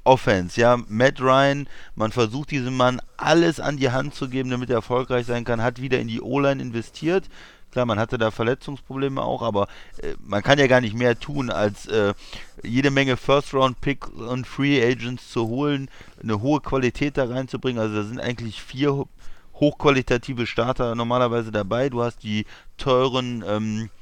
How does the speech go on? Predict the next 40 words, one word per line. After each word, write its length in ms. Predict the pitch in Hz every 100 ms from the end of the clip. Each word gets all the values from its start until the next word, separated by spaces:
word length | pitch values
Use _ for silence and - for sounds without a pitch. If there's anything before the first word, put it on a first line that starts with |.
| - -
Receiver, 720 | 107 117 - 156 165 165 151 147
die, 320 | 131 123 120
äh, 180 | 104 107
also 520 | 101 101 95 95 95
was 180 | 98 104
das 140 | 104 -
Draft-Kapital 760 | 110 123 - 127 123 120 117
angeht, 460 | 104 120 117 117 - - - - -
ähm, 300 | 104 101 104 - -
und 200 | 117 120
du 80 | 120
hast 120 | 120
jetzt 140 | 123 113
nochmal 200 | 117 101
in 140 | 98
Tight 320 | - 123 147
End 240 | - 147 139
<clears throat> 40 |
investierst, 840 | 117 117 117 - 131 120 120 - -
äh, 340 | 101 107 110 - - -
und 240 | - 113 117
du 100 | 110
hast 180 | 117 -
nochmal 200 | 117 98
in 140 | 104
Running 360 | 101 135 143 123
Back 180 | 123
investiert. 920 | - 123 117 110 - - - 110 110 - - -
Also 420 | - 101 95 95 - -
diese 500 | - 98 104 120 117
Offense 460 | 123 - 120 107 98
muss 580 | 101 110 156 190 - -
eigentlich 400 | 123 127 123 120
erfolgreich 580 | 117 123 127 120 90 85
sein. 260 | 87 80 - - -
Wenn 280 | 92 120
sie 100 | 123
das 240 | 127 117 -
nicht 240 | 151 160
ist, 360 | - 87 - -